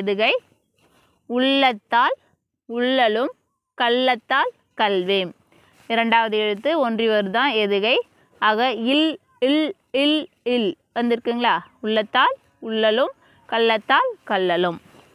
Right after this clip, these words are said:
ஓகே, very good, ஸ்டூடெண்ட்ஸ். அடுத்ததாக மோனை. முதல் எழுத்து ஒன்றி வருவது மோனை.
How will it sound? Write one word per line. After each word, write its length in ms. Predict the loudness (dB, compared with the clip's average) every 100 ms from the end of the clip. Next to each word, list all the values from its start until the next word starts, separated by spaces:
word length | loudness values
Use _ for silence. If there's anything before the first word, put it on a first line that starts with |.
| _ _ _ _ _ _ _ _ _ _ _ -4 -4
ஓகே, 220 | -2 -2 -2 -8 -6
very 160 | -2 -2
good, 120 | -2 -6
ஸ்டூடெண்ட்ஸ். 420 | -4 -2 -2 -6 _ _ -6 -4
அடுத்ததாக 480 | -4 0 0 2 0 0
மோனை. 280 | 0 0 -2 -4 _ _ -6
முதல் 280 | -2 0 2
எழுத்து 260 | 2 0 -2 -2
ஒன்றி 260 | -2 0 0
வருவது 320 | 2 0 0 0 -4 -8 -2
மோனை. 320 | 0 0